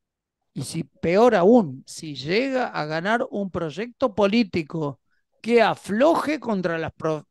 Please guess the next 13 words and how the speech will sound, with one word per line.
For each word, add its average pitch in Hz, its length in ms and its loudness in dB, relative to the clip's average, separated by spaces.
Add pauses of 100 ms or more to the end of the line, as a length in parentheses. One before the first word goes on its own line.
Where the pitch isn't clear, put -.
las 180 220 -6
presiones 240 560 -2
sectoriales, 156 920 -4 (1000)
volver 196 600 2
a 180 80 0
lo 165 240 4
que 156 520 -4
Jorge 226 440 -2
Bustamante 202 760 -2
en 180 60 -2
los 160 220 0
años 202 300 -4
ochenta 196 680 -2